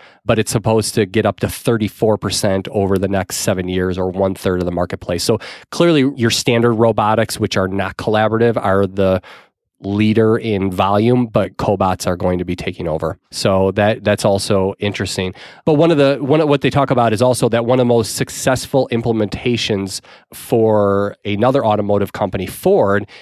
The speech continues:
is actually using the cobot in their vision or quality inspection. So what used to be, like, a really monotonous task, now the cobot goes through and scans the parts and then just alerts somebody when they need to get involved, as opposed to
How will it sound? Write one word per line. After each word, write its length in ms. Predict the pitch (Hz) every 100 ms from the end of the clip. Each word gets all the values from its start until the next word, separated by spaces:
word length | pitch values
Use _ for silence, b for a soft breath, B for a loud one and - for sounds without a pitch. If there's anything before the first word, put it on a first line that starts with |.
| B
is 160 | 117 107
actually 440 | 110 - 117 107
using 500 | 101 98 120 117 113
the 80 | 104
cobot 720 | - - 110 104 101 101 101 -
in 420 | 107 101 98 101
their 380 | 101 101 98 95
vision 460 | 92 104 110 110 101
or 100 | 92
quality 600 | - 127 151 120 98 95
inspection. 600 | 92 - 92 - 104 95 B B
So 200 | - 123
what 180 | 107 117
used 200 | 113 120
to 60 | 123
be, 140 | 110
like, 160 | 107 98
a 40 |
really 280 | 104 110 107
monotonous 600 | 101 98 107 110 107 -
task, 560 | - - 107 147 - - B B
now 440 | 117 110 127 113 113
the 100 | 113
cobot 440 | - 139 131 107
goes 220 | - 101
through 160 | - 101
and 140 | 98
scans 720 | - - - 107 107 110 107
the 100 | - -
parts 600 | - 117 95 - - - B B
and 120 | 110
then 120 | 113
just 180 | 110 107 -
alerts 400 | 98 117 135 -
somebody 420 | 127 104 101 101
when 160 | 101
they 120 | 101 98
need 200 | 104 104
to 60 |
get 140 | 107 101
involved, 420 | 98 104 101 98
as 140 | 92
opposed 340 | 104 - 107 -
to 180 | 110